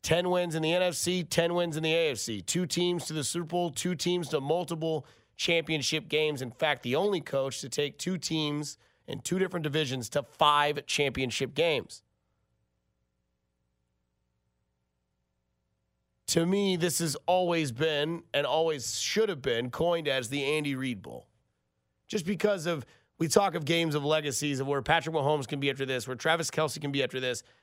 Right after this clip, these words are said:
None other than Andy Reid, where he's after this. The team that gave up on you, the team that you coached for so many years that really you set your foundation as a head coach as,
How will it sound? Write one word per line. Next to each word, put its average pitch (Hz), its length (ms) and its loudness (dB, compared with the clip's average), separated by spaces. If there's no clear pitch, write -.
None 175 320 0
other 202 220 4
than 170 140 2
Andy 170 260 2
Reid, 185 220 2
where 165 120 2
he's 185 280 2
after 110 240 -4
this. 101 380 -10
The 139 80 -2
team 190 240 2
that 180 80 0
gave 151 220 2
up 151 200 2
on 190 160 4
you, 196 180 2
the 165 100 0
team 165 300 0
that 143 240 0
you 151 200 -2
coached 175 320 -2
for 151 100 -4
so 175 260 2
many 170 160 2
years 156 360 2
that 143 120 0
really 156 220 0
you 139 140 -2
set 160 180 0
your 156 140 0
foundation 139 640 2
as 131 100 0
a 117 60 0
head 127 240 0
coach 147 260 0
as, 160 420 4